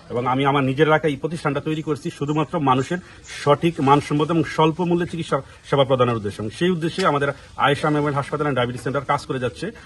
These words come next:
আপনারা হয়তো বা জেনে থাকবেন, আমি সকল মাদ্রাসার হুজুর, শিক্ষক এবং তাদের জন্য সবসময় তিরিশ পার্সেন্ট ডিসকাউন্ট এবং যারা প্রতিবন্ধী এবং যারা একেবারে অর্থহীন তাদের ক্ষেত্রে আমি পঞ্চাশ পার্সেন্ট এমনকি ষাট পার্সেন্ট ডিসকাউন্টও দিয়ে থাকি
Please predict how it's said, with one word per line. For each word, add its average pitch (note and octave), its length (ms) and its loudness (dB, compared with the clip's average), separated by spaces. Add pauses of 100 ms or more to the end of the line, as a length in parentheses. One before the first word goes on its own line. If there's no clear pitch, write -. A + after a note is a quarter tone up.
(140)
আপনারা D3 240 0
হয়তো C#3+ 160 4
বা D3 60 4
জেনে C#3+ 200 2
থাকবেন, D3 280 0 (240)
আমি D3 320 2 (120)
সকল D#3 400 0 (140)
মাদ্রাসার C#3 460 0 (280)
হুজুর, C3+ 360 -4
শিক্ষক C#3 400 -2
এবং A#2+ 220 -6 (260)
তাদের C3+ 260 0
জন্য C#3+ 180 0
সবসময় C#3 400 -4
তিরিশ D3 220 -8
পার্সেন্ট C3 280 -4
ডিসকাউন্ট C#3+ 340 -4
এবং B2+ 160 -4
যারা C3 140 2
প্রতিবন্ধী D3+ 500 -2 (380)
এবং B2 220 -4
যারা C3+ 320 4 (200)
একেবারে D3+ 420 2 (260)
অর্থহীন D3 440 0
তাদের C#3+ 260 2
ক্ষেত্রে D3+ 280 0
আমি C#3+ 140 0
পঞ্চাশ D#3 320 -2
পার্সেন্ট E3 300 -4
এমনকি D#3 280 -2
ষাট E3 320 0
পার্সেন্ট D#3+ 280 0
ডিসকাউন্টও B2 320 -4
দিয়ে A2+ 140 -6
থাকি A2 260 -10